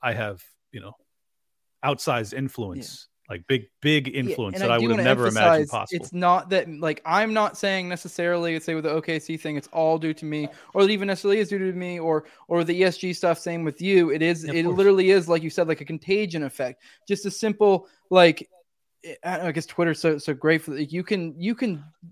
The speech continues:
Speaker 2: you know, gin up energy like,
Speaker 1: Yeah.
Speaker 2: and, like, yeah, n-, no one's gonna be like, "Well, that specifically comes from him," or whatever.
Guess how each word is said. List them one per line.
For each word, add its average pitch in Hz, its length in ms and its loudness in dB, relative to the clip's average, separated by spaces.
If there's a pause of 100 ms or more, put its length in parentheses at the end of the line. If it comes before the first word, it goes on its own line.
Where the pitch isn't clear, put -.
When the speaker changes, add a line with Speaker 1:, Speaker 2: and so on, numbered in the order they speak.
Speaker 2:
you 208 140 0
know, 170 80 -2
gin 185 440 2 (120)
up 175 340 8
energy 147 720 -4 (360)
like, 170 180 4
Speaker 1:
Yeah. 180 80 6
Speaker 2:
and, 185 140 2
like, 180 200 4
yeah, 190 140 8
n-, 185 240 0
no 196 140 4
one's 196 260 2
gonna 180 140 -4
be 175 80 0
like, 165 260 4
"Well, 175 120 4
that 160 160 4
specifically 175 680 0
comes 165 340 -4
from 147 220 -6
him," 147 340 -4
or 143 60 -4
whatever. 147 260 -2